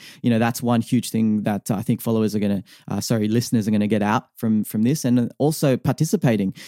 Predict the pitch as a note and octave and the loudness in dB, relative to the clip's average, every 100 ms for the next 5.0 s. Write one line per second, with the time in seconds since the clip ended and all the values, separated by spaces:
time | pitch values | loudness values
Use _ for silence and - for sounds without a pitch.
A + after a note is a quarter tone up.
0 | - C3+ B2+ C#3 D#3 C3+ G#2+ - C#3+ D#3+ | -2 0 2 2 2 0 -2 -2 0 2
1 | C#3+ F2+ - - - A#2 A2 A2+ C3 - | 2 0 -8 -20 -6 0 2 2 0 -4
2 | _ - A2 G2+ B2 C#3+ D3 B2+ F3+ - | _ -4 -2 0 0 0 0 0 0 0
3 | C3 B2 A2 G2 G2 - A2+ A2+ F#2+ C3 | 0 2 0 0 -2 0 0 2 0 0
4 | B2 B2 - - G#2+ A2+ A2+ C#3 - | 2 0 -2 -4 -2 -2 0 -2 -4